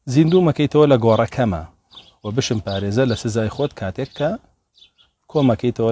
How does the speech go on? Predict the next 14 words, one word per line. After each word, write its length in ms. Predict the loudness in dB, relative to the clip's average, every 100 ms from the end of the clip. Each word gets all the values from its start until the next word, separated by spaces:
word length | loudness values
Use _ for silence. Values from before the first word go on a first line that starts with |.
| 0
لەگەڵ 200 | -2 -4
خەڵکیە 320 | -6 -12 -6 -6
لە 40 | -6
ساحەی 300 | -8 -6 -6
مەحشەرە.» 380 | -6 -8 -10 -10 -12 _ _ -12 0
فەرمێ 260 | 4 4 4
ئەڵڵا 240 | 4 6 6
جەلە 180 | 4 0 0
جەلالوو، 380 | 2 2 0 -2
فەرمێ 260 | -2 -2 -2 _ -4
عەبدەکەم 420 | 0 0 0 0 0
ڕاستی 360 | 2 0 0 4
وت 120 | 4 2 _ _ _ _ _ _ _ _
و 60 | -6